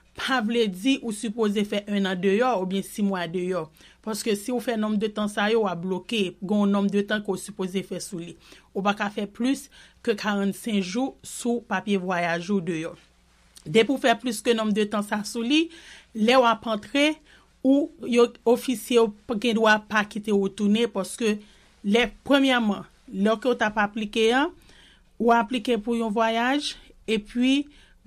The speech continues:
papye vwayaj nan tou, ou pa ka fè plis ke karant-senk jou sou li. Si ke ou aplike pou yon vwayaj, epi ou fè yon vwayaj, epi ou antre, ou pa fè plis ke karant-senk jou an,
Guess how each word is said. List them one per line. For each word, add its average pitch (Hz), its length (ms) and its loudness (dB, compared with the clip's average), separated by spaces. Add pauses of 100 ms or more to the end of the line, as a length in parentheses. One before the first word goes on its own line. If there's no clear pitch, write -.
(240)
papye 233 500 2
vwayaj 214 420 2
nan 220 160 -2
tou, 285 220 0
ou 226 160 -2
pa 226 160 0
ka 214 160 -2
fè 220 300 0 (100)
plis 220 360 -2
ke 220 120 -2
karant-senk 202 720 -2
jou 254 400 -2
sou 208 360 -4
li. 190 200 0 (880)
Si - 300 2
ke 330 100 4
ou 262 240 4
aplike 240 560 0
pou 233 160 -4
yon 214 160 -2
vwayaj, 208 560 0
epi 214 240 -4
ou 226 80 0
fè 214 160 -4
yon 202 160 0
vwayaj, 208 560 0
epi 202 220 -2
ou 202 180 2
antre, 202 300 -2
ou 185 100 0
pa 190 160 0
fè 202 160 -4
plis 202 240 -4
ke 208 140 -4
karant-senk 185 560 -2
jou 185 240 -2
an, - 80 -10